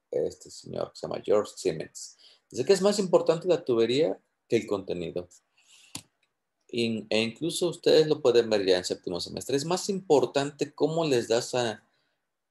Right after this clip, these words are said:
cómo les explicas a tus alumnos, cómo los, les generas el conocimiento, los cuestionamientos, para que ellos vayan despertando un poquito toda esta cuestión y puedan empezar a, a darse cuenta de la importancia del por qué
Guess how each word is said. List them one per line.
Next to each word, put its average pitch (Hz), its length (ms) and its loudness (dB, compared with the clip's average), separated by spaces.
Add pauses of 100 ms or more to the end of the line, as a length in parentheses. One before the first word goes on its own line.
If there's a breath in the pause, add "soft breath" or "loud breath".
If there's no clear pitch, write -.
(260)
cómo 147 300 2
les 139 220 0
explicas 143 640 0
a 117 120 -4
tus - 220 -14
alumnos, 113 540 -4
cómo 135 320 0
los, 98 360 0
les 98 260 0
generas 127 640 2
el 117 80 -12
conocimiento, 95 640 -8
los 90 140 -8
cuestionamientos, 98 840 -10 (320 loud breath)
para 85 220 -2
que 113 100 -2
ellos 135 180 2
vayan 135 260 4
despertando 107 560 -2
un 110 80 -12
poquito 92 440 -14
toda 98 240 0
esta 95 180 -16
cuestión 101 540 -4 (1080 loud breath)
y 104 200 0
puedan 135 600 2 (240)
empezar 101 480 -4
a, 117 280 -2
a 98 80 -6
darse 120 320 -4
cuenta 117 320 -4
de 113 60 0
la 101 80 -2
importancia 117 520 -6
del 95 140 -6
por - 260 -6
qué 160 340 0